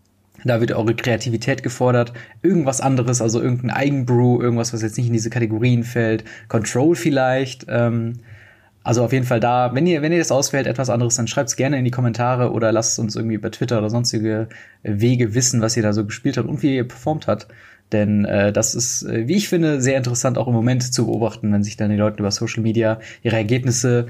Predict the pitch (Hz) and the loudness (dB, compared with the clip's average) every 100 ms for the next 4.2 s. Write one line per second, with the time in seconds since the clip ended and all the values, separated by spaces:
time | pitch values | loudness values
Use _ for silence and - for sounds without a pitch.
0 | - - - - 135 - 143 143 123 120 | -8 -8 -2 0 0 0 0 2 2 2
1 | 113 - 135 123 120 117 - 110 107 117 | 0 -2 -4 0 2 2 2 0 0 0
2 | 120 117 113 110 123 123 117 - 117 113 | 0 -2 -2 -2 -2 -2 -6 -2 0 0
3 | 104 104 107 104 - 98 101 110 123 - | 0 0 0 0 0 0 -2 -4 -8 -4
4 | 117 101 | -2 -4